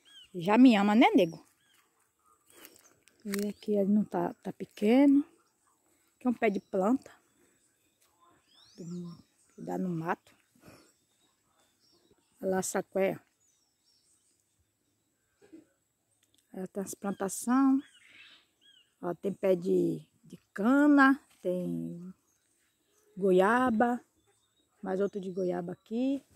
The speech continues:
mais outro pé de cana ali, pé de cana ali, gente, ó.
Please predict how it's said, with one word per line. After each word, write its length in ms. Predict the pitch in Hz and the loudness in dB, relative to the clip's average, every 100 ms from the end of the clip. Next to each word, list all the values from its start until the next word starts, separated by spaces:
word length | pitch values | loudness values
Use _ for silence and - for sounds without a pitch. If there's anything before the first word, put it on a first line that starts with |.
| _ _ _ _ _ _ _ _ 196 | _ _ _ _ _ _ _ _ -8
mais 180 | 196 | -2
outro 220 | 208 - - | -2 -4 -6
pé 120 | 196 | -8
de 100 | 180 - | -8 -8
cana 300 | 190 185 175 | -6 -4 -4
ali, 200 | 175 - - | -6 -8 -10
pé 120 | 165 | -8
de 120 | 170 | -8
cana 300 | - 175 170 | -12 -8 -6
ali, 260 | 170 226 294 | -4 -2 -2
gente, 280 | 214 175 - | -2 -10 -10
ó. 120 | 214 | -10